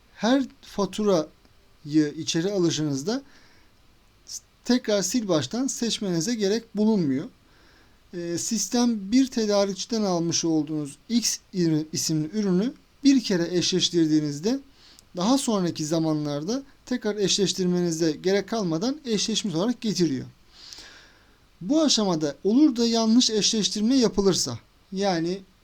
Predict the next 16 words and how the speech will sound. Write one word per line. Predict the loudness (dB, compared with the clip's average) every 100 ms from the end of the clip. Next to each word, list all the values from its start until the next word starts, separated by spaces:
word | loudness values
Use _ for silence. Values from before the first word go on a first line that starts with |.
| _ _ _
Migros'tan | 0 2 4 2 2 -2
almış | -2 0 0 0
olduğunuz | -2 -2 -4 -6 -8
Coca-Cola | -4 -2 2 0 4
ürününü | 4 4 2 -2
yanlışlıkla | -2 0 0 0 -2 -2
Fanta'ya | 0 -2 0 -2 0
eşleştirdiyseniz, | -2 0 0 0 -2 0 0 2 -2 -4 -8 -12 _ -20 -20 -20 -20 -20 _
bunun | 0 2 0
tabii | -2 -4 -4
ki | -2 -4
Serve | -2 -2 0
tarafında | 0 0 -2 -2 -2
düzeltilmesi | 0 2 2 0 -2 0 -2
mümkün. | 0 0 0 -2 -4 -6 -14 -16 -16 -20 _ _ _
Fakat | -4 -2 -4 -6